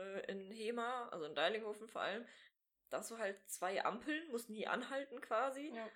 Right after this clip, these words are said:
Speaker 1: Und das Schlimmste, was dir passieren kann, ist, dass du über eine Kreuzung fahren musst, wo, ja, selten Leute mal abbiegen.
Speaker 2: Boah, mich hat das aber richtig abgefuckt in Hema, ne? Alle sind so,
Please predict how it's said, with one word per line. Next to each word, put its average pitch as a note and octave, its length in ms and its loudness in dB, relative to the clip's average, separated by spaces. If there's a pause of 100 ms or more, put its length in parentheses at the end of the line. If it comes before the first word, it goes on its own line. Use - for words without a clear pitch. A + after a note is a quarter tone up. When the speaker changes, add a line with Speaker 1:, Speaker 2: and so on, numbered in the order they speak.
(100)
Speaker 1:
Und G3+ 120 -4
das G3 120 -2
Schlimmste, A3+ 320 0
was G#3+ 120 -2
dir - 80 -14
passieren A3 320 -2
kann, B3 120 -4
ist, G#3+ 160 -6
dass A3+ 100 -2
du G#3+ 80 -4
über G#3 100 2
eine G3 120 -2
Kreuzung G#3 400 -2
fahren F#3 260 2
musst, - 360 -6 (500)
wo, F#3+ 500 -8 (520)
ja, F#3 280 0 (560)
selten F3+ 360 0
Leute F3 280 4
mal E3+ 120 -4
abbiegen. D3 480 -8 (220)
Speaker 2:
Boah, G3 120 -2
mich G3 180 -6
hat G#3+ 120 -10
das G#3+ 120 -6
aber G3+ 220 -6
richtig B3 300 -8
abgefuckt - 420 -10
in G3+ 80 -6
Hema, G3 300 -10
ne? A3 200 -6 (100)
Alle A#3 200 4
sind A#3 180 -4
so, A#3 160 2